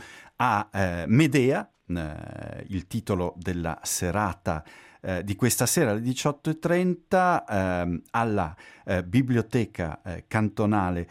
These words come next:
di Bellinzona per il ciclo Codici e diritti in collaborazione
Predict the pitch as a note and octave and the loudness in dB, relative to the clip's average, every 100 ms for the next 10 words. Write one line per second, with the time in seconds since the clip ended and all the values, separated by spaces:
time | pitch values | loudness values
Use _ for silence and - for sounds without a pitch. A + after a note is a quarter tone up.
0 | - - - A2 C#3+ C3+ - G2 C#3 D3+ | -12 -16 -8 0 0 0 -2 0 2 4
1 | D#3+ F3 - - E3+ F#3 F#3+ F#3+ F3 A#2+ | 4 2 2 2 2 4 2 4 4 2
2 | F#2 D#2+ E2 - - - E2 - E3+ A2+ | -2 -6 -6 -10 -10 -8 -6 0 2 0
3 | F#2+ - - F#2 G2 F2 E2 - F2+ D#2+ | -4 -8 -8 -6 -4 -4 -6 -10 -8 -6
4 | D#2+ E2 E2+ - - E2+ F2 | -4 -2 -4 -4 -2 -2 -2